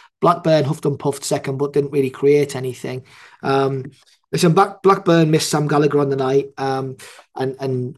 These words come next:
uh, Jack Vale and, and then George Hurst had a go. But I, I,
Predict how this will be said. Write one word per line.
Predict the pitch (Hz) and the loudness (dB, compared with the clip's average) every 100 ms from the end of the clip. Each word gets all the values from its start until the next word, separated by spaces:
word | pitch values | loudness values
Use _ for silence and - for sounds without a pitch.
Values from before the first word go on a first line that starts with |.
| - | -10
uh, | - | -6
Jack | 139 139 127 | -2 -2 2
Vale | 143 139 135 | 2 4 2
and, | 131 127 | 0 -4
and | 127 131 | -4 -2
then | 131 127 123 | -2 -4 -4
George | 143 127 127 | 0 0 0
Hurst | 139 139 131 - - | 0 0 -2 -10 -6
had | 139 | -2
a | 127 | 0
go. | 135 127 | 2 0
But | 131 127 127 - - - - _ _ - - | 2 0 -2 -12 -20 -20 -20 _ _ -18 -4
I, | 175 | 0
I, | 180 170 - | 0 -2 -6